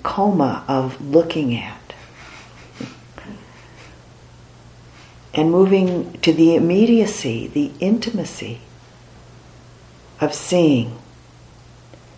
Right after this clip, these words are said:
It's as if the innocent eye of childhood is reawakened. You might remember the story I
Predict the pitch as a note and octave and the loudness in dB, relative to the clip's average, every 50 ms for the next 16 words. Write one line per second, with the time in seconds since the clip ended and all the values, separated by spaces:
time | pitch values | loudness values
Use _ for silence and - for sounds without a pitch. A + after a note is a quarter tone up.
0 | - - E3+ F3 F3 F3 F3 - - - - - - - - - - - - - | -6 2 4 4 4 4 0 -4 -8 -12 -12 -16 -18 -20 -20 -20 -20 -20 -20 -20
1 | - - - - - - - - - E3 D#3+ E3 G3 G#3 G3+ G3+ - - F3+ F3 | -20 -20 -20 -20 -20 -20 -10 0 2 2 6 6 4 4 4 0 2 2 4 4
2 | E3+ E3 D#3+ - - - - - F3+ F#3+ G#3 G#3 - F#3+ F3 F3 E3+ E3+ - - | 4 4 2 -2 -6 -8 -4 -2 0 0 0 -2 -2 -4 -4 -4 -4 -6 -8 -12
3 | - - D#3 D3+ D#3 D#3 D3 D3 D3 - - F3 E3 E3 D#3+ D#3+ D#3+ D#3 D3+ D3 | -12 -8 -4 -2 0 0 0 -2 -4 -6 -6 -4 -2 -2 -2 -2 -2 -4 -4 -6
4 | C3+ C3+ B2 - - C#3 C3 B2 B2+ B2+ B2 B2 B2 - C3+ B2 A#2+ - - - | -6 -4 -6 -6 -6 -4 -4 -4 -4 -6 -6 -8 -10 -10 -10 -10 -12 -14 -18 -20
5 | - - - - - - - - - - - - - - - - - - - - | -20 -20 -20 -20 -20 -20 -20 -20 -20 -20 -20 -20 -20 -20 -20 -20 -20 -20 -20 -20
6 | - - - - - - - C3+ C3 C3 B2+ B2 C3+ C3+ C3+ C3 C3 B2 B2+ B2 | -20 -20 -20 -20 -18 -10 -8 -6 -4 -4 -4 -4 -4 -4 -2 -2 -2 -2 -4 -4
7 | A#2+ B2 A#2+ A#2+ - - - C#3+ C#3 C3+ C3+ C3+ C3 B2+ B2 B2 B2+ B2 - | -4 -6 -8 -10 -10 -4 0 0 2 2 2 0 -2 -2 -6 -6 -8 -10 -12